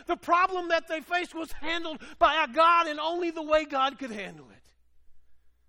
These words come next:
There was not a man in sight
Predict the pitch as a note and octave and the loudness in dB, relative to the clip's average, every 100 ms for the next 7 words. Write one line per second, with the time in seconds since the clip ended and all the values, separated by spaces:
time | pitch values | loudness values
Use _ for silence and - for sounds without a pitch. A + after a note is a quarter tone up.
0 | _ _ _ _ _ _ - _ - A#3+ | _ _ _ _ _ _ -20 _ -10 -8
1 | A3 F3 A3 B3 B3 G#3+ A#3+ A#3+ A3+ G#3+ | -6 -8 -8 -6 -8 -8 -6 -6 -6 -8
2 | A3+ G#3 G3+ - A#3+ A#3 F#3 | -10 -10 -14 -12 -12 -12 -16